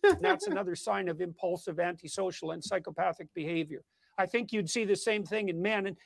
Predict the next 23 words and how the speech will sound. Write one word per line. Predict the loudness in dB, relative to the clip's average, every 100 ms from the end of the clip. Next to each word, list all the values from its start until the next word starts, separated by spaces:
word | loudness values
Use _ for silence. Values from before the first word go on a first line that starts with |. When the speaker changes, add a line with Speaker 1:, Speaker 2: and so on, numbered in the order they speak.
| _
Speaker 2:
fact, | 0 0 2
I've | -2 -2
been | 0
talking | 6 6 4 -4 -6
to | -4 -4
psychologists, | -2 0 4 2 2 -4 -8 -10 -16 -2
great | 0 0
psychologists, | -2 -4 -2 -2 -2 -6 -8 -12
to | -6
make | -6 -4
sure | -4 -4
that | -6 -12 _ _ -2
I'm | 2
on | 2 2
the | 2
right | 0 -2
track | -2 0 0 -4
here | -6 -4
about, | 2 2 2 -6 _ _ _ _
uh, | 2 2 0 -6 0
those | 4 4 2
who | -2 -2 -4 _ _ _ -2
post, | 0 2 -2 -8